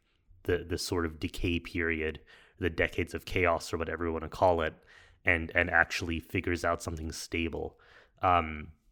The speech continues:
y-, y-, you know, what, what does that, do you have an idea of what that looks like, or,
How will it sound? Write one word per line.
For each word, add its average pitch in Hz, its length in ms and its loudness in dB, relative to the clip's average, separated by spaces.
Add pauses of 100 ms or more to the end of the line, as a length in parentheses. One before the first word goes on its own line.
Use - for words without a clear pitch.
(400)
y-, 92 100 -10
y-, - 300 -10
you 87 220 -6
know, 82 140 -4
what, 90 400 0
what 92 260 4
does 85 180 -2
that, 85 420 2
do 87 80 -4
you 107 120 4
have 98 100 4
an 98 60 0
idea 92 220 2
of 85 80 -4
what 92 140 2
that 87 240 0
looks 85 260 -6
like, 113 300 0
or, 85 380 2